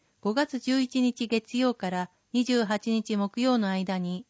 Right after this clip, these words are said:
子育て総合支援センター、四西三、デアエール岩見沢三階へ。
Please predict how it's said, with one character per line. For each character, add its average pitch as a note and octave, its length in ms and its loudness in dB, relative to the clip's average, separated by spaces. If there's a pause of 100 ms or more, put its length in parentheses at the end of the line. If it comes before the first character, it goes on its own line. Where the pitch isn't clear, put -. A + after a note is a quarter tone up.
(320)
子 - 140 -8
育 C4 260 0
て G3 140 -2
総 B3+ 260 0
合 B3 220 4
支 A#3 180 -4
援 A#3+ 160 2
セ A#3 180 -4
ン G#3+ 60 0
タ E3+ 420 -4 (460)
ー、 G3+ 60 -2
四 C4 240 4
西 A3 240 0
三、 G3 360 -4 (220)
デ A3 160 2
ア C4 100 4
エ C#4 120 4
ー - 20 -2
ル B3+ 80 0
岩 C4 180 2
見 B3 120 2
沢 F#3 180 0
三 G#3 300 -2
階 F#3+ 240 0
へ。 F3 240 -6